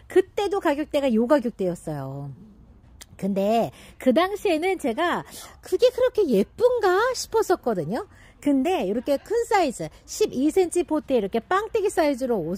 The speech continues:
와서 보니까 너무 예쁜 거예요. 너무 예쁘죠?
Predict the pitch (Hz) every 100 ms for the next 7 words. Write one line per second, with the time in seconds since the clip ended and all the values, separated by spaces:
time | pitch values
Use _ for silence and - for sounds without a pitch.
0 | 190 170 196 294 233 175 - 254 143 160
1 | 180 302 440 240 196 180 151 143 131 135
2 | 147 160 170 139 131 208 359 294 - 196
3 | 269